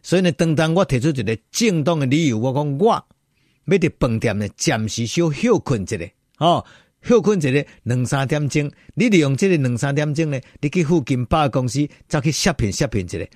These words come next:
做你个开落去不要紧。所以呢，世界呢，就使出了男人的通天本领呢，我就把这个麻烦的林淑慧呢，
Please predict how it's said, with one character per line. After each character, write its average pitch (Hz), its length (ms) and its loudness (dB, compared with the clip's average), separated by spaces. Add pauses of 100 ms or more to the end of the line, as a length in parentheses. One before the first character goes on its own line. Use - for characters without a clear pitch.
做 247 140 4
你 247 60 2
个 220 120 2
开 247 260 2
落 208 100 2
去 143 160 0
不 117 100 -2
要 135 80 0
紧。 131 180 -2 (880)
所 135 220 -2
以 - 20 0
呢， 120 100 0
世 135 240 0
界 90 180 -4
呢， 92 140 -8 (380)
就 120 80 0
使 - 280 0
出 170 120 0
了 139 140 0
男 110 260 0
人 156 100 0
的 107 100 -2
通 175 280 0
天 165 260 0
本 143 220 -2
领 104 160 -2
呢， 101 80 -6 (400)
我 113 160 -2
就 175 160 0
把 117 240 -2
这 92 140 -6
个 131 100 -2
麻 107 320 0
烦 131 180 -2
的 107 120 -2
林 110 200 -2
淑 127 220 -2
慧 147 140 2
呢， 117 120 -2